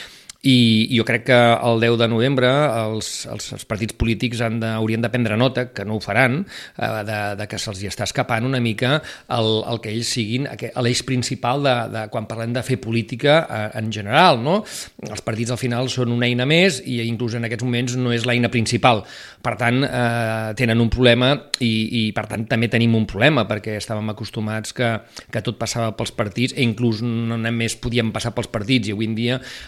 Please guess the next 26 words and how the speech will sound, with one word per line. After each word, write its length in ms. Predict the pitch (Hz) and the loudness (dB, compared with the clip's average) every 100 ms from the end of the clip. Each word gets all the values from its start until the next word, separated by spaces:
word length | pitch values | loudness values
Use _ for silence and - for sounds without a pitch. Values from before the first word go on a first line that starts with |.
| - | -6
això 260 | 107 - | -2 0
ja 80 | 113 | 0
no 80 | 113 107 | 0 -2
és 40 | |
així. 220 | 107 - 160 240 - - - _ _ - - - | -2 2 2 2 -6 -20 -20 _ _ -12 -6 2
I, 300 | 127 131 143 | 2 4 4
i 20 | |
no, 140 | 127 | 2
poder 220 | 110 127 131 | 2 4 6
no 60 | 135 | 4
és 60 | |
així 140 | 123 127 | 4 2
també 300 | 120 117 123 | 2 4 4
a 120 | 123 | 4
altres 300 | 123 117 117 113 | 2 0 0 0
indrets 360 | 107 120 113 117 | 2 2 2 0
en 260 | 110 113 | 0 0
el 80 | 104 | 0
món, 300 | 104 147 202 | 0 2 0
la, 260 | 117 107 104 | -2 -6 -8
les 180 | 101 107 | -10 -8
coses 200 | 107 107 | -6 -6
estan 200 | 98 113 | -4 -4
canviant, 460 | 101 98 104 135 185 | -4 -2 2 4 2
eh, 540 | 208 - - - - 113 107 104 101 123 | -2 -10 -16 -12 -2 2 4 4 2 4
el, 120 | 113 | 4